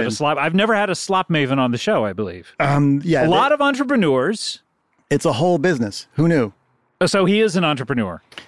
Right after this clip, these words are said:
Speaker 2: He's an entrepreneur in that, yeah. He,
Speaker 1: Okay,
Speaker 2: he
Speaker 1: so in, we had a lot of entrepreneurs on the show, then we
Speaker 2: Yes.
Speaker 1: had to stop having them on because we, we segued into small business owners.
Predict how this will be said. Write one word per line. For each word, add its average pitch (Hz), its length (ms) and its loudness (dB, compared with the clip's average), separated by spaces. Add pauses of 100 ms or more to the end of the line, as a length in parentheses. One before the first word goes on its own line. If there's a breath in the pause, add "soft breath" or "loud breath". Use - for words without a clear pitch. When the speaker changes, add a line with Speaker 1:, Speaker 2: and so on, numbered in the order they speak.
(200 loud breath)
Speaker 2:
He's 180 280 2
an 202 100 2
entrepreneur 185 460 0
in 156 100 2
that, 156 160 2
yeah. 156 240 0
He, 139 320 0
Speaker 1:
Okay, 165 180 0
Speaker 2:
he 160 40 0
Speaker 1:
so 196 160 0
in, 185 100 0 (220)
we 220 140 2
had 233 140 0
a 226 40 0
lot 202 260 0
of 190 80 -2
entrepreneurs 139 560 0
on 131 80 2
the 120 80 -2
show, 135 180 0
then 131 100 0
we - 20 4
Speaker 2:
Yes. 139 140 2
Speaker 1:
had 135 100 -2
to 120 40 -8
stop 160 280 -2
having 135 280 0
them 120 140 2
on 113 200 0
because 120 300 -2
we, 127 300 -2
we 131 360 -2
segued 170 460 0
into 127 240 0
small 131 280 -2
business 120 420 -2
owners. 104 480 -4